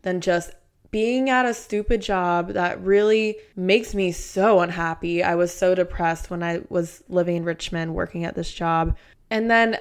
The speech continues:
I feel like it was breadcrumbs leading me to feeling like I was made for more. So then once I got out to San Diego, I felt like a whole nother pull, feeling that I was made for more. But this time it was stronger than ever,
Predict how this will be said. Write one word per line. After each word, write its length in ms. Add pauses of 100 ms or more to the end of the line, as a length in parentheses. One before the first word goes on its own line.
I 80
feel 220
like 180
it 60
was 240
breadcrumbs 920
leading 600
me 440 (180)
to 100
feeling 340
like 220
I 80
was 120
made 200
for 80
more. 340 (100)
So 140
then 160
once 200
I 60
got 220
out 200
to 60
San 280
Diego, 420
I 140
felt 260
like 460
a 100
whole 640
nother 320
pull, 540 (100)
feeling 360
that 120
I 40
was 140
made 180
for 80
more. 180
But 120
this 160
time 260
it 100
was 340
stronger 960 (260)
than 380 (260)
ever, 420